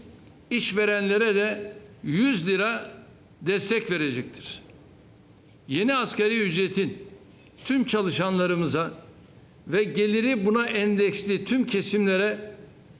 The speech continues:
hayırlı olmasını diliyorum. Biraz önce de vurguladığım gibi bu bir ara artıştır. Asıl asgari ücret tespitini inşallah yılbaşında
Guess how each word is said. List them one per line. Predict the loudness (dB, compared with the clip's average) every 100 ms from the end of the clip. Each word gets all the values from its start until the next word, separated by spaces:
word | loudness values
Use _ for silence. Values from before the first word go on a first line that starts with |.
| -20 -4
hayırlı | 2 4 4
olmasını | 4 2 2 2 0 0 -6 -16 -18 -20 -20 -20 -8
diliyorum. | 0 4 4 4 0 -6 -10 -18 -20 -20 -20 -6
Biraz | 0 2 2
önce | 2 2 2
de | 2
vurguladığım | 2 2 2 2 2 2
gibi | 2 2 0 -2 -8 -16 -20 -20 -4
bu | -2 0
bir | 0 0 -2
ara | 0 0
artıştır. | 0 -2 -2 -2 -2 -2 -4 -8 -16 -20 -20 -20 -20 -20 -20 -14 -6
Asıl | -4 -2 0
asgari | 0 -2 0 2 2 2
ücret | 2 0 0
tespitini | 0 -2 0 -2 0 0 0 0 -4 -16 -20 -20 -14 -4
inşallah | -2 2 2 4 2 0 -6 -14 -16 -4
yılbaşında | 0 2 2 2 2 2 2 0